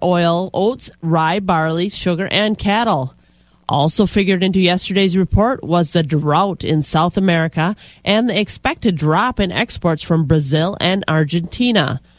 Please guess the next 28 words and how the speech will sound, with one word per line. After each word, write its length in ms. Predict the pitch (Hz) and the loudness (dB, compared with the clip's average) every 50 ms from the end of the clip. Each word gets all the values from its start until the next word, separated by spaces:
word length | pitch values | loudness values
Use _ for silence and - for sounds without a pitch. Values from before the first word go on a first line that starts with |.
| _ _ _ _ - | _ _ _ _ -8
That 460 | 143 190 196 151 147 156 202 233 - 196 | -6 -2 0 2 2 2 2 0 0 0
means 340 | 185 175 160 156 143 147 | 0 2 2 0 0 0
U 240 | 160 165 190 247 311 | 0 2 2 2 2
S 180 | 277 247 - - | 2 0 0 0
D 240 | - 196 180 175 165 | 2 2 2 4 2
A 20 | |
economists 680 | 165 156 - - 214 233 247 220 175 151 143 151 - - | 2 0 0 -2 -2 0 2 2 2 2 0 0 -4 -6
have 280 | - 165 165 165 151 - | -2 0 0 0 0 0
increased 760 | - - 196 233 277 269 - - 196 160 147 123 - - - - _ - - - _ _ - | 0 0 2 2 0 -2 0 0 0 0 0 -2 -6 -8 -14 -16 _ -20 -20 -20 _ _ 0
U 300 | - 170 170 185 196 202 | 2 4 4 6 4 4
S 180 | 208 247 262 - | 2 2 0 -4
corn 300 | - - 226 226 233 - | -4 -2 0 0 0 0
exports 680 | 113 180 185 180 - - - 156 147 139 139 - - - _ _ _ _ _ | -2 -2 -2 -2 -4 -8 -4 -2 -2 -2 -4 -6 -12 -20 _ _ _ _ _
by 120 | - 156 151 | -2 -2 -2
seventy-five 920 | 143 - - - - 165 151 160 170 208 220 220 - - 165 147 139 135 135 147 139 123 - _ - | -2 -4 -6 -4 -2 0 0 0 0 0 -2 -2 0 0 -2 0 0 0 -2 -2 -2 -4 -6 _ 2
million 540 | 180 185 208 214 208 214 208 208 208 208 190 | 2 4 4 2 2 0 0 0 0 0 0
bushels, 580 | 180 202 190 - - 165 147 143 127 - - - _ _ _ _ _ _ - | 0 0 0 0 0 0 0 0 -4 -6 -12 -18 _ _ _ _ _ _ -2
up 240 | - 160 - - - | -2 -2 -2 -4 -8
two 240 | - - - 240 262 | -6 -4 -2 0 0
and 100 | 285 285 | 0 -2
a 40 | 277 | -2
half 280 | 269 247 262 254 - | -2 -2 -4 -4 -4
billion, 520 | - 226 208 196 180 170 165 165 180 214 - _ _ _ _ _ _ _ _ - - | -2 0 0 0 0 0 -2 -2 -4 -6 -8 _ _ _ _ _ _ _ _ -4 -2
and 380 | 233 247 247 247 226 233 233 | 0 2 2 2 2 0 0
increased 640 | - - 233 247 269 247 - - 240 240 233 - - | 0 0 0 0 0 -2 0 0 0 0 0 0 0
domestic 580 | 208 180 185 185 208 262 - - 285 254 - - | 0 2 2 2 0 0 -2 -4 -6 -6 -2 0
use 300 | 170 165 165 165 165 - | 0 0 0 -2 -4 -8
by 400 | - - 139 156 143 143 139 | -12 -4 -2 0 0 0 -2